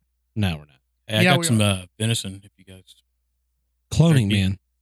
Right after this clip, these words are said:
Speaker 1: The, the solution is not, the solution is not to slow down on resources. It's to make it more efficient. Or
Speaker 3: Why can't I, why can't we do both?
Speaker 1: Or we pull a Thanos and
Speaker 3: Why
Speaker 1: kill
Speaker 3: can't,
Speaker 1: half
Speaker 3: why can't we reduce while we're making it more efficient?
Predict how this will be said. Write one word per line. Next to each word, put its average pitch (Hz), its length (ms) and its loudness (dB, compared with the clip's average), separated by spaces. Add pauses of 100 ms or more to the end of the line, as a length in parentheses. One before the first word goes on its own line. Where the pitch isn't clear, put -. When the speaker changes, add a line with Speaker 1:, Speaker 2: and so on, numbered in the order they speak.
(680)
Speaker 1:
The, 196 120 2
the 202 160 2
solution 262 480 2
is 196 120 4
not, 208 340 0
the 165 120 4
solution 214 540 2
is 160 140 2
not 165 320 2 (160)
to 156 120 6
slow 151 420 4
down 156 300 4
on 135 160 4
resources. 170 720 2 (320)
It's 143 180 -2
to 143 100 4
make 131 260 2
it 135 80 -2
more 127 200 2
efficient. - 420 0 (580)
Or 165 340 2
Speaker 3:
Why 208 140 4
can't 220 160 2
I, 226 60 2
why 190 160 2
can't 208 160 2
we 190 80 2
do 170 100 2
both? 165 240 -2 (200)
Speaker 1:
Or 123 320 2
we - 760 -8
pull 131 160 4
a 135 40 2
Thanos 156 440 2
and 117 100 0
Speaker 3:
Why 196 100 4
Speaker 1:
kill - 80 4
Speaker 3:
can't, - 140 6
Speaker 1:
half - 80 2
Speaker 3:
why 196 100 4
can't 208 200 0
we 185 220 2
reduce 160 380 0
while 160 260 2
we're 156 100 0
making 151 280 -2
it 147 60 -10
more 151 140 -10
efficient? - 300 -14